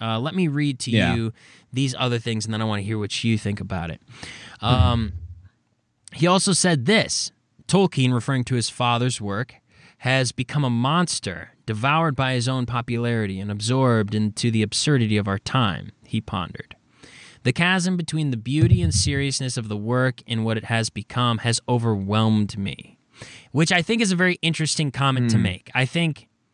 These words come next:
Speaker 1: for him, this was always, you know, an intimate tale that he knew the mythology of deeply and didn't relate to it as this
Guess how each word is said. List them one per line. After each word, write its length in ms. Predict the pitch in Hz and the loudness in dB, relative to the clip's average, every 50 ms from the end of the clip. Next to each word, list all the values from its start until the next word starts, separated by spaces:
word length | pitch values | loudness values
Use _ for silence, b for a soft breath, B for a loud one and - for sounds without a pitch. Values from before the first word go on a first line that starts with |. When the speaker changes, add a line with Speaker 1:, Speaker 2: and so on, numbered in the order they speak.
| _ _ _ _ _ _ _ _ _ | _ _ _ _ _ _ _ _ _
Speaker 1:
for 220 | - - 147 143 | -4 0 0 2
him, 420 | 135 156 190 180 160 147 139 127 | 4 4 4 4 4 2 0 -2
this 180 | 123 139 - - | -2 -4 -2 -2
was 160 | 143 131 117 | -2 -2 -4
always, 720 | - - 139 139 143 143 139 135 127 120 110 - - - - _ _ | -2 -2 0 2 2 2 2 2 0 0 -2 -4 -6 -6 -10 _ _
you 100 | - 135 | -4 0
know, 80 | 123 117 | 0 2
an 120 | 117 113 - | 0 0 0
intimate 440 | - 156 156 - - 127 117 - _ | 0 0 0 0 -2 -4 -4 -6 _
tale 380 | - - 147 147 143 123 110 107 | -6 -4 -2 0 0 0 -2 -4
that 140 | 104 104 - | -6 -6 -4
he 160 | - 135 135 | -2 0 0
knew 380 | 127 123 127 135 143 139 135 120 | 2 4 4 6 6 6 6 4
the 80 | 117 | 2
mythology 680 | 113 110 - - - 131 131 135 131 123 110 110 104 | 0 -2 -4 -4 -2 0 0 2 0 0 -2 -2 -4
of 160 | 101 95 95 - _ _ | -4 -6 -8 -12 _ _
deeply 480 | - 135 135 120 - - 107 104 101 98 | 0 0 0 0 -2 -4 -4 -4 -2 -4
and 120 | 95 - B B B B B B B B _ 120 | -4 -8 B B B B B B B B _ -2
didn't 300 | 123 185 208 208 180 - | 0 0 0 0 -2 -2
relate 440 | 139 147 143 139 160 175 175 - | -2 -2 0 2 2 0 0 -2
to 140 | - - 135 | -2 -4 -2
it 60 | 127 | -2
as 200 | 120 117 110 104 | -2 -2 -4 -6
this 140 | 107 110 - | -8 -8 -10